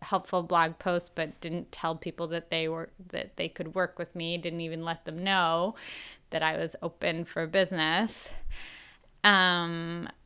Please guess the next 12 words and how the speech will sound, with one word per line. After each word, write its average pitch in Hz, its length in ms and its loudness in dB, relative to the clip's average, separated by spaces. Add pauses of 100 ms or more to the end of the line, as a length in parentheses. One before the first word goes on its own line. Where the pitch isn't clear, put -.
(120)
so 214 300 4
the 196 100 4
second 240 580 4
block 180 520 6
was 175 260 2 (420)
I 208 120 6
thought 247 720 6 (360)
that 208 240 2
if 190 260 0
I 180 280 12
had 214 320 2
power, 175 500 4